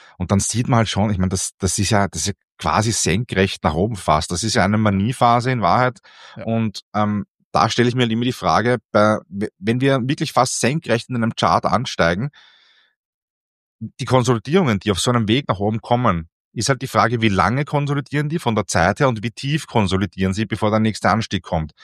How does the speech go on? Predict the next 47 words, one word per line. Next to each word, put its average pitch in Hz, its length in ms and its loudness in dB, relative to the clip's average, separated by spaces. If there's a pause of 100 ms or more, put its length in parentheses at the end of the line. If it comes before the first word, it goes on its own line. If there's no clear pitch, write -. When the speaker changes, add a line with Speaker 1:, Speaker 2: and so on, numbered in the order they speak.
(160)
Speaker 1:
Und 85 160 -8
Speaker 2:
Ja. 92 60 0
Speaker 1:
meiner 113 220 4
Ansicht 117 300 0
nach, 113 160 2
und 113 140 -2
da 110 60 2
bitte 123 400 -2
unterbrich 117 460 -4
mich 117 100 -2
oder 104 120 0
korrigier 104 380 -2
mich, 123 140 -4
wenn 104 100 -2
ich 95 80 -4
da - 80 0
falsch 104 300 0
liege, 101 260 0 (600)
ist 104 160 0
umso 156 280 2
kürzer 147 640 0
oder, 104 320 0
und 117 160 -4
umso 143 300 0
weniger 151 320 2
tief - 300 -6
konsolidiert 127 580 0
wird, 123 160 0
umso 120 260 0
bullischer 110 480 0
ist 78 140 -4
es. 76 160 -10 (220)
Siehst 107 220 -4
du - 20 -12
das 110 140 2
ähnlich 143 420 0
oder 151 160 6
ist - 160 -2
das - 200 -6
kompletter 98 340 0
Blödsinn? 78 380 -6 (720)
Speaker 2:
Ja, 131 260 2
ist 151 160 0
natürlich 131 340 2
so. 156 260 2
Ähm, 135 340 4
und 143 220 -2